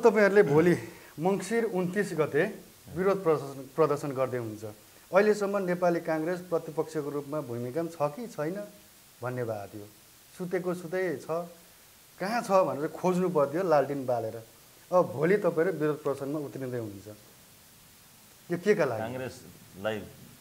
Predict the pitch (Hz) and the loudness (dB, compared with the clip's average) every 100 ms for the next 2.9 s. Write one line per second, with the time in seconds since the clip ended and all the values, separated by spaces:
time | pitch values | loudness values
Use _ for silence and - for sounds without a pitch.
0 | - - 95 117 110 107 107 101 117 117 | -20 -18 -8 -4 -4 -4 -6 0 2 2
1 | 131 120 110 107 92 98 101 87 87 95 | -2 -2 -2 -2 -8 -10 -8 -8 -8 -8
2 | 90 92 90 90 87 92 87 95 107 | -6 -8 -6 -8 -8 -8 -8 -6 -8